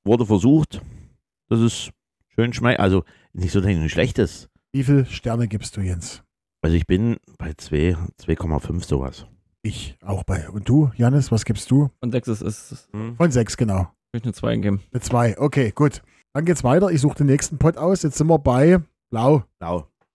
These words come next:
Speaker 2: Blau. Janis, du nimmst zuerst. Gewürzgurkentasting. Hier ist was los. So, Jens.
Speaker 1: Oh, ich bin auch gespannt.
Speaker 2: Blau.
Speaker 1: Blau.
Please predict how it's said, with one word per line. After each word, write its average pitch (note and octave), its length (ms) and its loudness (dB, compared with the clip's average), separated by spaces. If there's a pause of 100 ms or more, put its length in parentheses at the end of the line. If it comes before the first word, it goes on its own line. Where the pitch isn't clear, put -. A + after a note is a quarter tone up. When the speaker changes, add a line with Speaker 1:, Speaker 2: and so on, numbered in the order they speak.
(100)
Speaker 2:
Blau. A2+ 360 2 (520)
Janis, C3+ 280 0
du A#2+ 300 0
nimmst A#2 240 -2
zuerst. A2 400 -2 (300)
Gewürzgurkentasting. F2+ 1040 -8
Hier G#2 320 -4
ist - 200 -10
was F2 160 -6
los. D#2 360 -8 (420)
So, F#2 260 -6 (340)
Jens. C3+ 420 -2 (560)
Speaker 1:
Oh, F#2 60 -4
ich G2+ 100 -6
bin F2 140 -8
auch - 160 -10
gespannt. - 560 -8 (240)
Speaker 2:
Blau. A2+ 320 -2 (420)
Speaker 1:
Blau. A#1+ 260 -8